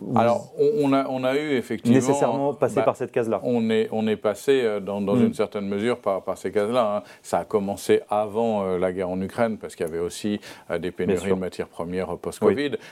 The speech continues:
Speaker 2: Donc, euh, sur le bois, sur certains métaux, sur le, sur le verre, on a, on a eu évidemment des, des augmentations, euh, relativement significatives de la part de nos fournisseurs. On les a évidemment discutées.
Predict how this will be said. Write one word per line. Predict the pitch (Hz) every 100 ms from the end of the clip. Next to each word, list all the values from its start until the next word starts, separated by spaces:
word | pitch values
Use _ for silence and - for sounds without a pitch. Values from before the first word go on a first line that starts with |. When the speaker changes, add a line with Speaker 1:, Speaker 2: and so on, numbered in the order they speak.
| -
Speaker 2:
Donc, | 85 85 -
euh, | 87
sur | - 76
le | 78
bois, | 80 95 98 98 98 95 87
sur | 85
certains | - - - 82
métaux, | 85 82 101 98 95
sur | 92 - 80
le, | 85 85
sur | - 80
le | 82
verre, | 85 104 107 98 82
on | 82
a, | 82 -
on | 87
a | 90
eu | 98 104
évidemment | 92 95 95 101
des, | 104 95 - - -
des | 101 95
augmentations, | 101 98 98 98 90 - 110 104 92
euh, | 87 - - -
relativement | 85 101 95 107 98 101
significatives | - 95 85 90 95 - 147 151 - - -
de | - 101
la | 95
part | - 95
de | 92
nos | 90
fournisseurs. | - 87 87 131 143 - -
On | 101
les | 90 85
a | 82 82 -
évidemment | 87 87 92 92
discutées. | 92 127 - - 151 202